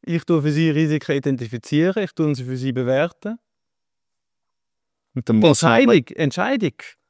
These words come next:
Speaker 1: wo, was sie damit machen müssen, die müssen sie selber treffen.
Speaker 2: Aber die Massnahmen tust du eigentlich
Speaker 1: Bei der
Speaker 2: mit
Speaker 1: Massnahme
Speaker 2: ihnen erarbeiten oder so, vielleicht ein bisschen so.
Speaker 1: Genau. Wenn du, wenn ich jetzt sage, Stefano,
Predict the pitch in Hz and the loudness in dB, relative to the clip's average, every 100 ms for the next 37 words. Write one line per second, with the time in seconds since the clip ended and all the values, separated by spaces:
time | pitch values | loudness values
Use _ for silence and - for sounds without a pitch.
0 | _ _ _ _ _ _ _ _ _ _ | _ _ _ _ _ _ _ _ _ _
1 | 139 143 151 139 135 135 143 127 165 233 | -2 0 -2 0 0 0 -4 -6 -6 -4
2 | 127 113 208 226 113 120 110 131 180 202 | -6 -4 -2 -2 -2 -8 -8 -6 -8 -12
3 | - 120 - 147 139 _ _ _ _ _ | -14 -14 -14 -18 -18 _ _ _ _ _
4 | - 110 - 113 139 139 131 123 110 113 | -8 -8 -2 0 0 0 0 0 -2 -2
5 | 107 110 104 110 107 - 139 123 131 127 | 0 -2 -2 -4 -4 -2 0 0 2 4
6 | 120 127 143 127 123 123 131 143 123 123 | 6 6 4 4 4 6 6 6 6 6
7 | 127 120 120 120 113 104 117 117 110 113 | 4 2 0 2 0 0 0 2 2 0
8 | 110 - 104 101 101 104 101 254 131 117 | -2 -8 -8 -8 -6 -4 -2 0 0 -4
9 | - _ 151 147 196 254 226 196 208 233 | -14 _ -2 0 2 0 2 2 2 0
10 | 208 196 185 - 180 - 175 175 | 0 -2 -2 -2 -6 -4 -4 -4